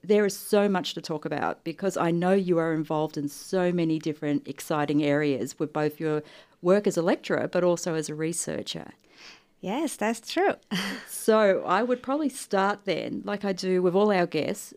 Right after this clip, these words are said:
Speaker 1: Would you like to give a bit of an overview of what your current roles are?
Speaker 2: Sure. I'm, as you said, I'm a senior lecturer in surveying and positioning,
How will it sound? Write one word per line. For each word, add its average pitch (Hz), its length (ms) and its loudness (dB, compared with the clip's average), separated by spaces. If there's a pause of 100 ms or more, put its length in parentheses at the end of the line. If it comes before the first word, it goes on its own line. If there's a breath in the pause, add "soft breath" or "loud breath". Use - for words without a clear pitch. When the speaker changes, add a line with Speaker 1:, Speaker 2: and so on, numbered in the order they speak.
(100)
Speaker 1:
Would 233 220 2
you 311 80 2
like 311 240 -2
to - 100 -4
give 208 240 -2
a 202 60 0
bit 175 120 0
of 175 80 0
an 170 120 -2
overview 151 680 0
of 165 360 0
what 240 180 2
your 202 140 -2
current 139 360 -8
roles 135 360 -6
are? 127 240 -8 (580 loud breath)
Speaker 2:
Sure. 226 460 2
I'm, 226 460 0 (100)
as 214 180 2
you 202 80 2
said, 190 320 0
I'm 202 200 4
a 196 80 6
senior 240 420 2
lecturer 202 380 0
in 202 120 -2
surveying 180 580 -2
and 196 140 -2
positioning, 202 800 0